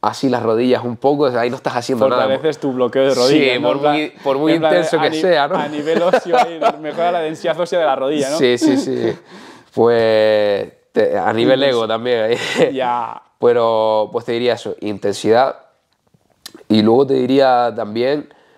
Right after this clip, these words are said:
Speaker 1: otro pilar básico, el, los tempos. Saber medir bien los tiempos de cada cosa, de cada etapa.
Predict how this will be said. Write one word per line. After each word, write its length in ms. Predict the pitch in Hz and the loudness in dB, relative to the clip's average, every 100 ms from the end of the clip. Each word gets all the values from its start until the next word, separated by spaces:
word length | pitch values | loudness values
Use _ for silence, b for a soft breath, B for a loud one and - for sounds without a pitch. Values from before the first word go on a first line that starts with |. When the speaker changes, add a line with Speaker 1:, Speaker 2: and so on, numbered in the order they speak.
| b _ | b _
Speaker 1:
otro 260 | 117 123 123 | 0 2 0
pilar 300 | 123 120 107 | 2 0 0
básico, 1160 | 123 - 131 127 127 123 117 110 104 - - | -4 -4 -4 0 2 4 2 0 -2 -4 -8
el, 760 | - 104 104 104 104 104 101 - - | -6 -2 -2 -2 -2 -2 -4 -8 -6
los 440 | 92 104 - _ | -2 -2 -4 _
tempos. 440 | 123 104 - - - _ _ _ _ _ _ _ _ | -2 -2 -4 -8 -8 _ _ _ _ _ _ _ _
Saber 380 | - - 113 127 | -2 0 2 2
medir 320 | 139 127 123 110 | 2 2 2 2
bien 420 | 113 127 139 - b b b b _ | 2 2 0 -4 b b b b _
los 720 | - 113 110 110 104 - - - | 2 4 4 2 0 -4 -14 0
tiempos 420 | 135 131 139 120 | 0 2 -2 0
de 140 | 117 | 0
cada 320 | 113 127 113 104 | 2 2 2 0
cosa, 340 | 110 - 90 - | -4 -6 -16 -10
de 160 | 104 | -2
cada 180 | 123 120 | 2 2
etapa. 400 | 107 104 98 95 | 2 -2 -4 -10